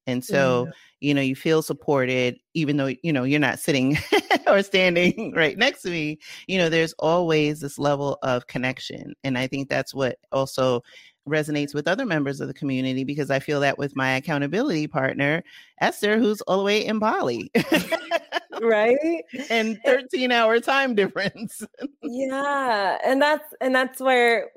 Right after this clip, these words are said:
Speaker 2: I think, again, the international nomadic experience really helped me to see that as somebody who was living in Bali and had family in Ontario and then decided to just jump all over the world as a nomad, borders did not limit me and my connection with people.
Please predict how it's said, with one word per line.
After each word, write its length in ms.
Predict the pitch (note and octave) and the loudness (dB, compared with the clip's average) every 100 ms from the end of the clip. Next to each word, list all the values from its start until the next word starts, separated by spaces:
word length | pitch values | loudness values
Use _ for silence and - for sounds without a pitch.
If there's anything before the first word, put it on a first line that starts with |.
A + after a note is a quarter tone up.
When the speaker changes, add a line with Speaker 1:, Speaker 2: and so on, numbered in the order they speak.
| _ _ | _ _
Speaker 2:
I 100 | A3 G#3 | 0 0
think, 220 | A3 G#3+ | 0 0
again, 340 | G#3 G3+ G3 | 2 2 2
the 160 | G3 F#3 | -2 -6
international 800 | F#3+ G3+ F3+ E3+ F3+ - G3 F#3+ | -8 -6 -4 -4 -4 -4 -4 -4
nomadic 520 | F3+ F3 D#3+ E3 F#3 | -4 -2 0 0 0
experience 640 | G3 - G3+ G3+ G3+ G3 | -4 -2 0 2 0 -2
really 160 | G3 F3+ | 0 2
helped 220 | F3+ D#3+ | 2 0
me 80 | F#3 | 0
to 100 | F3 | -4
see 220 | F3+ F#3 | -2 0
that 340 | E3+ E3 C#3+ - _ _ _ - | 2 2 0 -6 _ _ _ 0
as 260 | F#3+ G3 - | 2 2 2
somebody 280 | G3+ F#3+ | 2 2
who 100 | F#3 | 2
was 180 | F#3 D#3 | 0 0
living 280 | F3+ F#3 F3+ | -2 -2 -2
in 100 | F3+ | -2
Bali 320 | E3+ F3 F#3 | 2 2 2
and 80 | F3+ | -2
had 140 | E3+ | -6
family 280 | - F3 F3 | -6 -4 -4
in 60 | F3 | -4
Ontario 560 | E3 - F3 F3+ E3+ | -4 -4 -2 2 2
and 160 | E3 E3 | 0 -2
then 100 | E3 | -4
decided 420 | E3 E3+ E3 E3+ | -2 0 2 2
to 180 | - E3+ | -2 -6
just 260 | E3 D#3+ - | -6 -8 -2
jump 220 | F3 E3+ | -2 2
all 140 | D#3+ | 2
over 160 | E3+ D#3+ | 2 0
the 100 | E3 | 0
world 260 | E3+ F3 | 0 0
as 100 | E3+ | -2
a 40 | E3+ | -4
nomad, 640 | D#3+ F#3 G#3+ D3+ D3+ D#3 - _ _ - | -2 -2 0 0 -2 -4 -8 _ _ -8
borders 720 | F3+ G3 A3+ G#3+ F3+ F3 - | 2 6 6 6 4 0 -4
did 200 | - F3+ | -4 -2
not 240 | F3 D3+ | -2 -2
limit 300 | F3 B3 - | -2 -2 -4
me 160 | D3+ D#3+ | -6 -6
and 80 | D#3 | -6
my 120 | D#3 | -6
connection 460 | - D#3 E3+ - G3+ | -8 -6 -6 -4 -6
with 160 | C#3 | -6
people. 560 | - C#3+ - A2+ - | -8 -12 -10 -8 -8